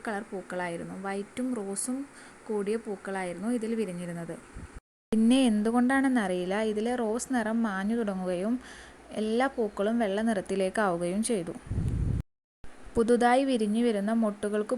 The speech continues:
പോലും നിറവ്യത്യാസം കണ്ടു തുടങ്ങി. ഒരുപാട് പൂക്കളും മൊട്ടുകളും ഉള്ള ഈ പ്ലാന്റ് പ്രൂൺ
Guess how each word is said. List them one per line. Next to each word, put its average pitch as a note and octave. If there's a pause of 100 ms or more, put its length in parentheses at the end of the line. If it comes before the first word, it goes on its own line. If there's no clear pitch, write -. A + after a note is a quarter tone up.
പോലും G3
നിറവ്യത്യാസം F#3
കണ്ടു G3
തുടങ്ങി. E3 (2500)
ഒരുപാട് G#3+ (100)
പൂക്കളും G#3+
മൊട്ടുകളും G#3
ഉള്ള G#3+
ഈ - (100)
പ്ലാന്റ് F3+ (480)
പ്രൂൺ G#3+